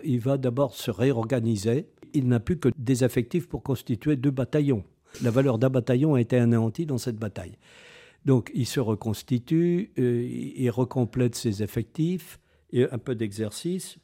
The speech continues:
puis il est réinjecté, si je peux dire, dans la bataille de Verdun.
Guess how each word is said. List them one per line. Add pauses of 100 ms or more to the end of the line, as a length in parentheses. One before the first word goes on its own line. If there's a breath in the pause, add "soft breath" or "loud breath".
puis
il
est
réinjecté,
si
je
peux
dire, (340)
dans
la
bataille
de
Verdun.